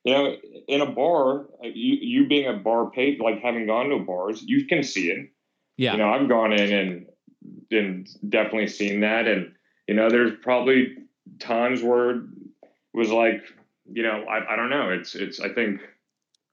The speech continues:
Speaker 1: I think it's, it's a, it's, it's interesting. I don't know. There's, there's definitely times where you go into a bar and you're just like, "Oh man, this is brutal."
Speaker 2: <laughs> Yeah,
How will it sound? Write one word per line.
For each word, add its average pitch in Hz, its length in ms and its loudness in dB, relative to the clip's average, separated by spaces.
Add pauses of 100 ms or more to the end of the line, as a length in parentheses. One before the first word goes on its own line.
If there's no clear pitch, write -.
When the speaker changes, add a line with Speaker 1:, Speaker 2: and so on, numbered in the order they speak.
(360)
Speaker 1:
I 95 40 -8
think 110 260 0
it's, - 500 0 (800)
it's 104 200 0
a, 98 300 4 (280)
it's, - 300 -8 (340)
it's - 80 -4
interesting. 104 600 2 (480)
I 107 80 0
don't 101 100 2
know. 92 120 0
There's, 104 320 4
there's 110 220 2
definitely 123 680 0 (120)
times 113 300 -2
where 101 100 0
you 98 60 0
go 104 100 2
into 101 140 -2
a 90 60 -2
bar 92 340 -2
and 90 80 -2
you're 85 80 -4
just 82 60 -6 (120)
like, 98 100 -2
"Oh 82 140 -4
man, 87 380 -4 (540)
this 101 160 0
is 82 100 -6
brutal." 98 540 2
Speaker 2:
<laughs> - 800 -2 (800)
Yeah, 151 500 2